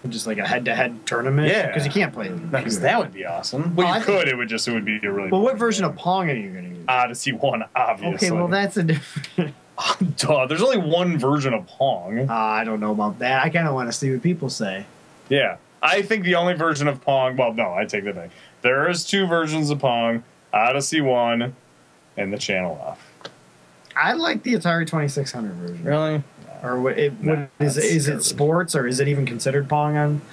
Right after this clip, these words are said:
Speaker 1: I don't remember. Is it Pong on
Speaker 2: Yeah, it's
Speaker 1: Atari?
Speaker 2: Pong. Oh, yeah, definitely.
Speaker 1: I think that's the be-, with the paddles.
Speaker 2: Yeah, I like the
Speaker 1: I think that's the
Speaker 2: I like
Speaker 1: best
Speaker 2: the
Speaker 1: version.
Speaker 2: I like the
Speaker 1: I, yeah, I like the
Speaker 2: Odyssey
Speaker 1: channel.
Speaker 2: I
Speaker 1: I
Speaker 2: like
Speaker 1: like
Speaker 2: the
Speaker 1: the channel.
Speaker 2: Odyssey one 'cause it's kind of a crazy version.
Speaker 1: Oh, that's a di-, yeah. I mean, okay.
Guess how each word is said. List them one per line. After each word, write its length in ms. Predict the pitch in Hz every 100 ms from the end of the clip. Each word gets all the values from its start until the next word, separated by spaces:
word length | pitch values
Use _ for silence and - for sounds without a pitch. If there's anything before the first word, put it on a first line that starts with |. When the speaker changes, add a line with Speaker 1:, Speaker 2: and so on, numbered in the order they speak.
| -
Speaker 1:
I 60 | 185
don't 120 | 190
remember. 340 | 165 165 143
Is 100 | 127
it 140 | 143 139
Pong 360 | 135 151 165
on 160 | 160 151
Speaker 2:
Yeah, 80 | 359
it's 60 | 370
Speaker 1:
Atari? 120 | 156
Speaker 2:
Pong. 180 | 139 170
Oh, 80 | 392
yeah, 160 | 415 117
definitely. 340 | 107 - - - - -
Speaker 1:
I 140 | 151
think 160 | 143 135
that's 260 | 127 113 -
the 60 |
be-, 220 | 120 127
with 180 | 165 170
the 60 | 165
paddles. 720 | 151 156 156 170 170 165 - - - - - - - - - -
Speaker 2:
Yeah, 180 | -
I 40 | 107
like 200 | 107 101
the 200 | - 120
Speaker 1:
I 180 | 147 143
think 360 | 143 123 -
that's 300 | - 113 107
the 100 | - 104
Speaker 2:
I 60 |
like 40 | 123
Speaker 1:
best 120 | -
Speaker 2:
the 120 | 110
Speaker 1:
version. 320 | 95 95 92 - -
Speaker 2:
I 80 |
like 160 | 208 262
the 60 | 226
Speaker 1:
I, 140 | 262 -
yeah, 160 | - 240
I 20 |
like 120 | 262
the 60 | 262
Speaker 2:
Odyssey 180 | 185 240
Speaker 1:
channel. 180 | 220 214
Speaker 2:
I 40 |
Speaker 1:
I 20 | 233
Speaker 2:
like 80 | 320
Speaker 1:
like 80 |
Speaker 2:
the 60 | 226
Speaker 1:
the 40 |
channel. 140 | 214 208
Speaker 2:
Odyssey 200 | 180 190
one 180 | 180 180
'cause 180 | 131
it's 100 | -
kind 160 | - 165
of 80 | 127
a 60 |
crazy 560 | 110 - 135 139 131 104
version. 480 | 92 123 151 135 87
Speaker 1:
Oh, 100 | 185
that's 200 | 220 214
a 60 | 165
di-, 160 | 147
yeah. 460 | 165 165 156 147 123
I 120 | 160
mean, 220 | 190 180
okay. 320 | 175 190 143